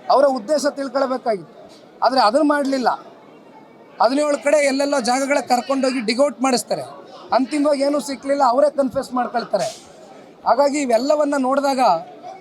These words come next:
ಇದು ಕೇವಲ ಯಾರೋ ಒಬ್ಬ ಇಬ್ಬ ಮೂರು ಜನ ವ್ಯಕ್ತಿಗಳು ಇರ್ತಕ್ಕಂಥದ್ದು ಅಷ್ಟೇ ಅಲ್ಲ, ಇದ್ರ ಹಿಂದೆ ಒಂದು ದೊಡ್ಡ ಹುನ್ನಾರ ಇದೆ, ಒಂದು ದೊಡ್ಡ ಮಟ್ಟದ ಆರ್ಗನೈಸೇಷನ್ ಕೆಲಸ ಮಾಡಿದೆ ಅಂತಕ್ಕಂಥದ್ದು ಭಾಳ ಸ್ಪಷ್ಟ. ಮತ್ತೊಂದು ಮಾತು,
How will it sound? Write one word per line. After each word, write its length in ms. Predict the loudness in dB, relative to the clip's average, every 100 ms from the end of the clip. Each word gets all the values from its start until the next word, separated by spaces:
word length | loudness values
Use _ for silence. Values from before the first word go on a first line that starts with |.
| -16
ಇದು 160 | -8 -8
ಕೇವಲ 380 | -6 -2 0 0 2
ಯಾರೋ 640 | 2 4 4 2 2 -2 -6 -2
ಒಬ್ಬ 320 | -2 0 0 0
ಇಬ್ಬ 220 | -2 -2 -2
ಮೂರು 300 | 0 -2 -4
ಜನ 200 | -4 -2 0 -2 -4 -10 -20 -18 -2
ವ್ಯಕ್ತಿಗಳು 460 | -2 -2 -2 0
ಇರ್ತಕ್ಕಂಥದ್ದು 680 | 0 0 -2 -2 -2 -4 0
ಅಷ್ಟೇ 260 | -2 0 -2
ಅಲ್ಲ, 160 | 2 0 0 -6 -20 -20 -20 -12
ಇದ್ರ 200 | -6 -4
ಹಿಂದೆ 420 | -2 0 2 2
ಒಂದು 360 | 2 0 -2 -2
ದೊಡ್ಡ 220 | 0 0 2 0 -2 -4
ಹುನ್ನಾರ 360 | 0 2 2 2
ಇದೆ, 340 | 0 2 0 -2 -10 -16 -16 -4
ಒಂದು 300 | -2 -2 -2
ದೊಡ್ಡ 240 | -2 0 2
ಮಟ್ಟದ 300 | 2 0 2
ಆರ್ಗನೈಸೇಷನ್ 840 | 4 4 4 2 2 0 -2 -2 -2
ಕೆಲಸ 240 | -2 -4 -2
ಮಾಡಿದೆ 300 | -2 -2 -4
ಅಂತಕ್ಕಂಥದ್ದು 560 | -4 -6 -8 -8 -6 0
ಭಾಳ 200 | 2 0
ಸ್ಪಷ್ಟ. 360 | -2 -6 -2
ಮತ್ತೊಂದು 520 | -2 0 -2 -2 0
ಮಾತು, 300 | 2 0 -2